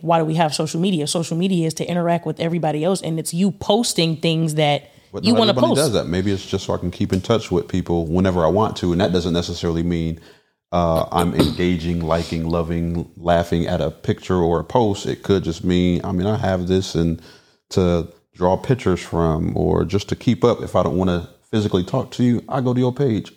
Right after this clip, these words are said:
Speaker 2: "Ah, they doing good. Cool." Or messaging.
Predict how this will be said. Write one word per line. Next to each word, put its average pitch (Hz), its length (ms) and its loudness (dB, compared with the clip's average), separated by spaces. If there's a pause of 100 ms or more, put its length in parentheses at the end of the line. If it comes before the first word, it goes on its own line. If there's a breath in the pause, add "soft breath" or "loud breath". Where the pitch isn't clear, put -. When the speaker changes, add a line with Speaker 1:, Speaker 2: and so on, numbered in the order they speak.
Speaker 2:
"Ah, 190 260 0 (380)
they 175 120 -4
doing 175 260 2
good. 180 500 2
Cool." 117 500 2 (440)
Or 120 420 4
messaging. 87 680 0